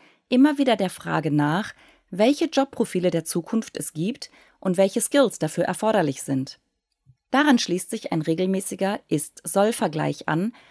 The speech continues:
aus dem immer wieder neue Lern- und Entwicklungsziele abgeleitet werden. Auf diese Weise wird, so die Idee, kontinuierliches, zeitnahes und zukunftsorientiertes Lernen eingeleitet. Jeder Mitarbeiter sozusagen zum Zukunftsprojekt.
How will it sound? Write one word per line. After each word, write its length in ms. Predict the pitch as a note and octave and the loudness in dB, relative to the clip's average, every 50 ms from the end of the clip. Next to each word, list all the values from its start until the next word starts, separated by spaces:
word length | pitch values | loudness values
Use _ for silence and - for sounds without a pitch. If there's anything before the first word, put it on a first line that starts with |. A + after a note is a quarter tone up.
| _ _ | _ _
aus 160 | - A3+ A3 - | -4 -4 -2 2
dem 220 | - B3 A#3+ - | 4 4 4 4
immer 320 | - A3+ A3+ B3 B3 G#3+ | 4 2 4 4 2 2
wieder 340 | G#3+ A3+ A3 A3 A3 A3 - - _ | 0 0 0 0 0 0 -2 -4 _
neue 440 | - D#3 D#3 D#3 D#3+ E3+ G3 G#3+ - | -2 0 2 2 2 0 0 0 0
Lern- 340 | - - C#3+ C#3+ D#3 E3+ | 0 0 0 2 0 0
und 160 | - - G3 - _ - | -2 -4 -6 -8 _ -6
Entwicklungsziele 880 | - G3 - C4+ - - B3 F#3+ - - - - F3+ F3 G3+ - - | -6 -2 -2 -2 0 2 0 2 2 0 -2 0 0 0 0 0 -2
abgeleitet 640 | - - - G3+ F#3 E3+ D#3 D3+ D3 - C#3+ - - | -4 -2 0 2 2 4 2 2 0 -2 -4 -2 -2
werden. 400 | C3+ C3 C3+ C#3 C3 B2+ C3 - _ _ _ _ _ _ _ _ _ _ _ _ _ _ _ _ _ | -2 0 0 0 0 -2 -2 -6 _ _ _ _ _ _ _ _ _ _ _ _ _ _ _ _ _
Auf 120 | - C4 - | -6 -4 0
diese 300 | - D#4 D#4+ D#4+ D4+ A3+ | 2 2 2 2 0 2
Weise 300 | G#3+ G3+ F#3+ F3+ E3 D#3+ | 0 0 0 -2 -2 0
wird, 340 | E3+ F#3+ A#3 C4 - - - - | 0 0 0 -2 -4 -10 -8 -6
so 160 | - D#3 D3 | -4 -2 -2
die 160 | C#3+ - - | -4 -4 -6
Idee, 340 | C#3+ D#3+ D#3+ E3+ F#3+ G#3+ - _ _ _ _ _ _ _ _ | -4 -2 -2 -2 -2 -4 -6 _ _ _ _ _ _ _ _
kontinuierliches, 1080 | - B3 B3+ C#4+ C#4+ - C#4+ C#4 C#4 - - G#3 G3+ G3+ G3 G3 - G#3 F#3+ - - - | 0 4 4 4 6 6 6 6 6 6 4 2 0 0 -2 -4 -6 -6 -6 -8 -10 -10
zeitnahes 720 | _ - - E3 E3 E3 E3 - F3+ F3 F3 F#3 G3+ - - | _ -6 -2 0 0 0 0 0 -2 -2 0 -2 -2 -4 -6
und 180 | - F#3 - | -6 -6 -4
zukunftsorientiertes 1300 | - - D#4+ D#4+ - - G3+ D#3 - - - - - D3+ D#3+ E3 E3+ E3 D#3 - - F3 F3 E3+ - G3 - | 0 0 0 0 0 0 -2 -2 -2 -6 -4 -4 -2 0 0 0 0 0 -2 -2 -2 -2 -2 -2 -4 -4 -2
Lernen 340 | F#3+ E3+ D#3+ E3 F3+ F#3 - | -2 0 0 0 0 0 0
eingeleitet. 840 | - G3+ G#3+ A#3 G#3 F3+ D3 D3 C#3 C#3 - - C3+ - - - - _ _ _ _ _ _ _ _ _ | 0 0 0 2 2 2 2 2 2 0 -2 -4 -8 -8 -10 -14 -18 _ _ _ _ _ _ _ _ _
Jeder 320 | - B2+ C#3+ E3+ F3+ A3 G3 | -6 0 2 2 4 4 2
Mitarbeiter 560 | D#3 D3+ - - E3+ D#3 F3 F3+ - A3 G3 | 2 0 0 -2 0 0 0 0 0 -2 -2
sozusagen 640 | F#3+ D#3+ - - E3 D3+ E3 E3 F3 F3 G3+ G#3+ - | -4 -4 -4 -6 -4 -2 0 0 0 -2 -4 -8 -6
zum 220 | - - C4 B3+ | -2 -2 -2 0
Zukunftsprojekt. 1120 | - - C#4+ - - D#3+ C#3+ - - - - - - - C#3+ C3+ C3+ C3 - - - - - | 0 -2 -2 -2 -2 -4 -4 -4 -6 -10 -10 -10 -6 -4 -2 -2 -2 -4 -4 -8 -16 -18 -18